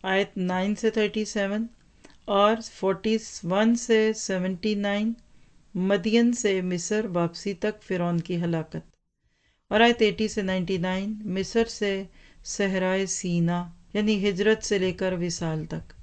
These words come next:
अगर अल्लाह के नबी की ज़िंदगी के साथ रिलेट करें तो आपको बहुत सारे इशारे मिलेंगे। अब चलते हैं क्लोज सर्किट आयतों के साथ। आयत एक से आठ पुरशिकोह तहमीद, पुरशिको तमहीद है,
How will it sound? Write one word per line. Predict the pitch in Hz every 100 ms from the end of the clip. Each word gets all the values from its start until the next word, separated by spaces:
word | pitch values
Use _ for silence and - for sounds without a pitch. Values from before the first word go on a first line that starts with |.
| - - - -
अगर | 196 196
अल्लाह | 196 208
के | 208
नबी | 190 185 196
की | 202
ज़िंदगी | 175 180 180 180
के | 185
साथ | 185 185
रिलेट | 185 180 180
करें | - 175 180
तो | 175
आपको | 175 170 175 165
बहुत | 208 208
सारे | 190 180
इशारे | 170 170 165 160
मिलेंगे। | 160 160 160 180 - _ _ _ _ _
अब | - 233
चलते | 254 240 240
हैं | 247 226
क्लोज | 180 185 185
सर्किट | - 185 - 180
आयतों | 175 170 170
के | 165 160
साथ। | - 156 - _ _ _ _ _ _
आयत | - 226 240 233
एक | 220 220
से | 208 180
आठ | 160 160 - - _ - - -
पुरशिकोह | 226 233 - - 180 208 202 - -
तहमीद, | 170 175 160 151 - - - - -
पुरशिको | 220 233 - 220 220 214
तमहीद | 214 196 180 175 180 165
है, | 160